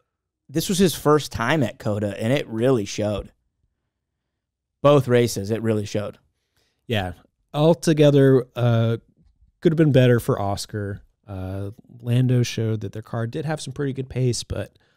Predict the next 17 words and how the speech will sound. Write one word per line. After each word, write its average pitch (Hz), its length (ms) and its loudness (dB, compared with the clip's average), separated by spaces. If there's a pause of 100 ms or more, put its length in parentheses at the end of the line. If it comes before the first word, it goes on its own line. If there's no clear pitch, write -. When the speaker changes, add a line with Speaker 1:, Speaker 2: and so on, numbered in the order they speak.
(200)
Speaker 2:
Oscar 107 320 -2
not 107 200 -4
able 104 220 -8
to 101 320 -8
really 131 260 2
bring 110 280 -2
it 95 80 -10
home. 98 360 -8 (140)
Speaker 1:
Mm. 117 280 0
Speaker 2:
Um, 98 220 -16 (1700)
you 117 220 4
also 123 520 0
had, 92 540 -10
uh, 95 380 -12 (800)
Logan 113 560 4
dead 127 240 0
last. - 600 -10